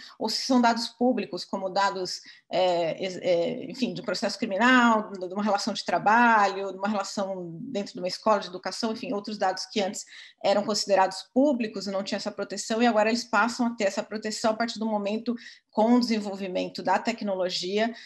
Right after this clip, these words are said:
você pode ter outros usos, e aí a gente vai, vai falar de outros usos que acabam levando um risco maior à pessoa, à dignidade da pessoa humana, à autonomia humana, ao desenvolvimento desses outros direitos.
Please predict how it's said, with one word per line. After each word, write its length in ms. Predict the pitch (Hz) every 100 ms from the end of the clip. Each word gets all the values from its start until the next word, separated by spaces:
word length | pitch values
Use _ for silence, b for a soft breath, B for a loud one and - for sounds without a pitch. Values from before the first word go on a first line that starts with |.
| B
você 300 | - 196 -
pode 420 | 208 202 196 202 -
ter 140 | 208
outros 480 | 208 240 262 247 170
usos, 500 | 190 214 214 247 -
e 140 | 208
aí 220 | 190 190
a 20 | 196
gente 240 | 202 -
vai, 200 | 202 185 - -
vai 140 | 190
falar 240 | 190 190 185
de 80 | 196
outros 320 | 202 208 190
usos 260 | 208 220
que 260 | - 240 240 B B -
acabam 480 | 226 226 220 214 226
levando 280 | 220 233
um 40 | 233
risco 440 | 196 247 262 -
maior 520 | 240 220 196 196 220 226 B -
à 380 | 202 214 240 -
pessoa, 640 | - 240 - 196 190 202
à 60 | 208
dignidade 480 | 208 233 196 196 196
da 80 | 190
pessoa 320 | 196 - 180
humana, 340 | 185 220 220
à 20 |
autonomia 480 | 208 208 214 196 190
humana, 380 | 185 180 208 208
ao 100 | 208
desenvolvimento 600 | 202 196 190 208 185 208
desses 220 | 214 214
outros 260 | 208 226 214
direitos. 460 | 233 208 170 -